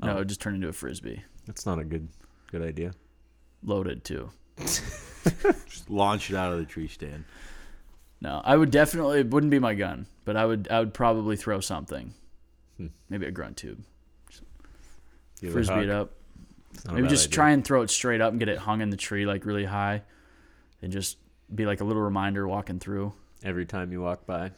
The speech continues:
Speaker 2: kill a
Speaker 1: Yeah.
Speaker 2: booner right there.
Speaker 1: Yeah. "Hey, Dad, what's that grunt call doing up in the tree?" "Oh, son, back before you were around."
Speaker 2: Back when tigers used to smoke.
Speaker 1: Yeah.
Speaker 2: Anyway.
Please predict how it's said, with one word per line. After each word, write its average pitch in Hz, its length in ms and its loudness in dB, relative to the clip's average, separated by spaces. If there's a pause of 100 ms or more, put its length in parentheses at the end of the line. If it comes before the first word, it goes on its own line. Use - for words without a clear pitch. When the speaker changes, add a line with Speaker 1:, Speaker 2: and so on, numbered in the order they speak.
(180)
Speaker 2:
kill 107 140 -2
a 98 40 -2
Speaker 1:
Yeah. 92 60 0
Speaker 2:
booner 104 260 0
right 82 220 -8
there. 101 220 -10 (400)
Speaker 1:
Yeah. - 200 -8 (400)
"Hey, 269 120 -2
Dad, 311 460 0
what's - 200 -6
that 349 260 -4 (200)
grunt 180 220 -2
call - 220 -2
doing 143 200 -4
up 147 120 -8
in 160 60 -10
the 139 60 -8
tree?" 120 240 -4
"Oh, 117 280 6
son, 101 460 2 (760)
back 117 220 4
before 120 300 0
you 117 140 4
were 117 200 4
around." 104 360 2 (320)
Speaker 2:
Back 107 260 -2
when 104 140 -4
tigers 104 480 2
used 107 220 -2
to 101 80 -4
smoke. 101 480 -2 (340)
Speaker 1:
Yeah. 98 200 -2 (1500)
Speaker 2:
Anyway. 85 420 -4